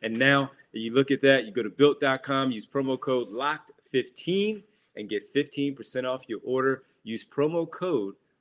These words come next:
locked fifteen for fifteen percent off at built dot com. All right, Keith. A situation where they could potentially sweep a team. Yes, injuries have been a part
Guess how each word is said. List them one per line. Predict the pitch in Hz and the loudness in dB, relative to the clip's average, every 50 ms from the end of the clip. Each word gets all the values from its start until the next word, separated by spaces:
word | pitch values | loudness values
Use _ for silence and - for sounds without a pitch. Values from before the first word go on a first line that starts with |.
| _ | _
locked | - 98 110 127 135 139 - | -6 -4 -2 -2 -4 -6 -12
fifteen | - 139 139 135 - - - 151 143 120 107 101 | -4 -4 -4 -4 -4 -6 -4 -2 -2 -2 -4 -8
for | 92 _ 98 | -10 _ -18
fifteen | - - - 127 127 - - - 139 131 127 | -18 -2 -2 -2 -2 -2 -4 -4 -2 -2 -2
percent | - - 110 - - - 156 120 - - _ _ _ _ _ | -4 -8 -12 -10 -4 -2 -2 -2 -2 -6 _ _ _ _ _
off | 151 139 117 87 80 - - _ _ _ _ _ _ - | 0 0 0 0 -4 -14 -20 _ _ _ _ _ _ -8
at | 104 87 78 _ | -8 -8 -8 _
built | - 120 110 87 - _ - - - _ _ _ _ _ _ _ _ _ _ _ | 0 0 0 0 -4 _ -20 -20 -20 _ _ _ _ _ _ _ _ _ _ _
dot | _ 104 90 78 - _ | _ -6 -6 -6 -6 _
com. | - 107 87 62 - - _ _ _ _ _ _ _ _ _ _ _ _ _ _ _ _ _ _ _ _ _ _ _ _ _ _ _ _ _ _ _ _ _ _ _ - - _ _ _ _ _ _ _ _ _ - _ - | -8 -8 -8 -8 -12 -16 _ _ _ _ _ _ _ _ _ _ _ _ _ _ _ _ _ _ _ _ _ _ _ _ _ _ _ _ _ _ _ _ _ _ _ -20 -20 _ _ _ _ _ _ _ _ _ -20 _ 0
All | - 170 | 6 8
right, | 202 196 - | 8 8 8
Keith. | - - 196 202 208 - _ _ _ _ _ _ _ _ _ _ _ _ _ _ _ _ _ _ _ _ _ _ _ _ | 4 0 0 0 0 -4 _ _ _ _ _ _ _ _ _ _ _ _ _ _ _ _ _ _ _ _ _ _ _ _
A | 143 139 139 139 135 | 0 2 4 2 2
situation | 135 - - - 175 175 180 180 170 180 180 175 - 180 | 0 -4 -2 -2 -2 -2 0 0 2 2 2 2 0 -4
where | 170 160 | -2 0
they | 147 147 143 | 2 0 0
could | - - | -2 -10
potentially | - - 156 156 151 - 143 131 | -8 -6 -4 -4 -4 -4 -8 -8
sweep | 123 - - 151 160 170 - | -8 -8 -6 -6 -6 -6 -8
a | 135 | -12
team. | 120 - 156 160 160 170 180 175 | -10 -6 -4 -4 -4 -4 -6 -8
Yes, | 139 127 120 135 151 160 - - - | -10 -4 -2 -2 -2 -2 -6 -14 -8
injuries | - 156 156 165 147 165 175 180 185 170 - _ _ _ _ _ _ _ | -4 -4 -4 -4 -4 -4 -4 -4 -4 -6 -12 _ _ _ _ _ _ _
have | 147 151 147 | -2 -2 0
been | 143 175 170 | 0 -2 -2
a | 165 | -2
part | - - 175 175 170 170 - - - | -2 -2 0 2 2 0 -2 -8 -20